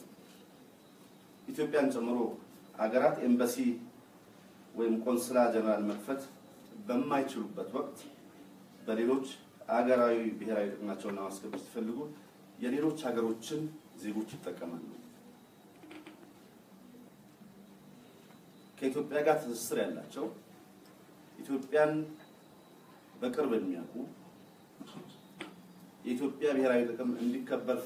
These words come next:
ለመስራት ፍላጎት ያላቸው፣ ባሉበት ሀገርም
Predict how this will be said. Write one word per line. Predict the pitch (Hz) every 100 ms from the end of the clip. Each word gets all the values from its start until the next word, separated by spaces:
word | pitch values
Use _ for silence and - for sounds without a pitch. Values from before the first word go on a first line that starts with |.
| - - - -
ለመስራት | 117 120 123 123
ፍላጎት | 127 123 - 127 120 120 117
ያላቸው፣ | 85 85 - 131 151 - - - - - - - -
ባሉበት | 135 165 175 165 180
ሀገርም | 139 135 143 -